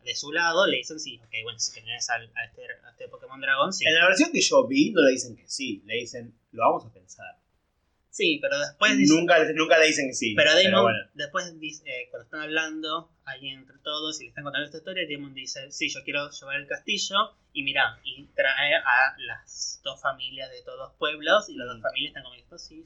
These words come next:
Speaker 1: sí, sí, muy bien, sí, dale, sí, estamos de
Speaker 2: Puede
Speaker 1: acuerdo".
Speaker 2: ser, sí.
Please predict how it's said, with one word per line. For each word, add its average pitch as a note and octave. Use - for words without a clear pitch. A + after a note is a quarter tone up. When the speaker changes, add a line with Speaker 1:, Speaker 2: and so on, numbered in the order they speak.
Speaker 1:
sí, D3
sí, C#3+
muy A#2
bien, B2+
sí, B2+
dale, C3
sí, -
estamos -
de A#2+
Speaker 2:
Puede A#2
Speaker 1:
acuerdo". A#2+
Speaker 2:
ser, -
sí. -